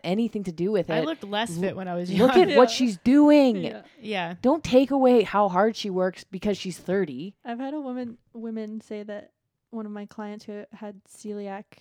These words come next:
Speaker 3: uh, has celiac disease, say that her weight loss success was due to that. Like, "Oh yeah, I could lose that weight if I had celiac as well." I'm like,
Speaker 2: What?
Speaker 3: "What?"
Speaker 2: <laughs> That is psychotic.
Speaker 3: <laughs>
Speaker 1: Oh, man.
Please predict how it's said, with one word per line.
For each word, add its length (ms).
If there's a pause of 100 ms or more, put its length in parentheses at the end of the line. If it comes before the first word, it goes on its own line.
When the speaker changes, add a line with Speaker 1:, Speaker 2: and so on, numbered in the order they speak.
(340)
Speaker 3:
uh, 140 (120)
has 320
celiac 380
disease, 440 (580)
say 220
that 180
her 360
weight 200
loss 200
success 400
was 180
due 220
to 160
that. 260
Like, 240
"Oh 140
yeah, 240
I 100
could 220
lose 260
that 180
weight 180
if 120
I 140
had 220
celiac 680
as 120
well." 480
I'm 80
like, 240
Speaker 2:
What? 140
Speaker 3:
"What?" 640
Speaker 2:
<laughs> 40
That 280
is 960
psychotic. 420
Speaker 3:
<laughs> 60 (220)
Speaker 1:
Oh, 220
man. 520